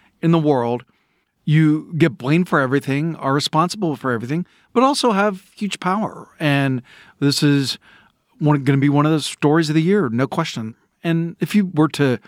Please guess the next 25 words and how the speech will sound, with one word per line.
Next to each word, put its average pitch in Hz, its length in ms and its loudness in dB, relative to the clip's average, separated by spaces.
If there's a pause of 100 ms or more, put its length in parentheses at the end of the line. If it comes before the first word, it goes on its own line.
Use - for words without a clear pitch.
flash 151 320 0
back 160 440 0
and 123 460 -2 (160)
ask 147 260 -2 (200)
President 143 320 0
Biden 139 260 0
a 131 40 2
year 123 240 2
ago, 151 380 0 (300)
could 135 120 -4
he 135 100 -2
see 160 420 0
this 147 240 0
string 151 600 0
of 131 400 -2 (260)
electoral 180 440 0
successes, 113 720 -6 (340)
the 131 380 0
economy 160 580 0 (240)
being 139 200 2
in 139 60 2
a 135 40 0
slightly 147 600 2
better 165 260 2
place, - 520 -4